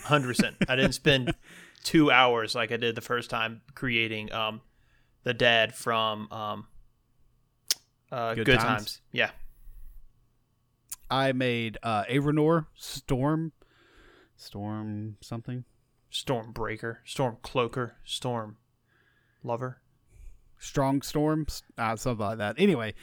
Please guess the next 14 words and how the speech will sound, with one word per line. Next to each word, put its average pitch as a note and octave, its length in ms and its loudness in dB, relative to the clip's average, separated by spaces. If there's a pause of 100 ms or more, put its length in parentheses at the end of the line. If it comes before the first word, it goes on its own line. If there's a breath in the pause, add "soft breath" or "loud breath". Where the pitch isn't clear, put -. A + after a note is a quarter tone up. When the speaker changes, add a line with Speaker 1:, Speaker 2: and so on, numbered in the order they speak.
(120 loud breath)
Speaker 2:
I D3+ 80 4
wanted A3 220 6
to E3+ 80 2
just E3 240 4
do D3 80 4
Aeronor, B2 460 0
but G#2+ 220 -6
you A2 60 -6
had G#2+ 80 -4
to G#2 60 -10
do G2 120 -8
a G2 40 -6
last F#2+ 260 -6
name. F#2+ 160 -6